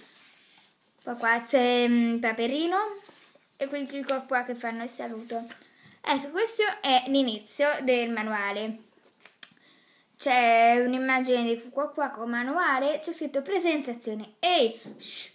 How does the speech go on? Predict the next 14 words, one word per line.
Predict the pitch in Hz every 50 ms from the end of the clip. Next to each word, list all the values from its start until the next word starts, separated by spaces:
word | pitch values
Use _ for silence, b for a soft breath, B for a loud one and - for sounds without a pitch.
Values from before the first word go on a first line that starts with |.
| _ _
un | - 330
momento | 370 392 370 381 415 427 370 - 339
soltanto, | 339 320 302 285 - 277 254 247 233 240 247
ragazzi, | 247 277 294 330 311 240 220 - - - 320 294 285 B B B B _
non | - 320 370
salutatemi | 381 - 381 359 349 359 349 - - - _ _ - - - 330 320 320 320 311 294 285 277 254
a | 262
pie | 262 - 294 277
pari | 285 - 294 262 262 262 254 285
solo | 277 - 294 277
perché | - 277 277 277 285 262
sono | 262 - 294 277 269
una | 269 262 262
presentazione. | 262 247 247 240 247 240 240 233 254 240 - - - 233 214 208 214 214 -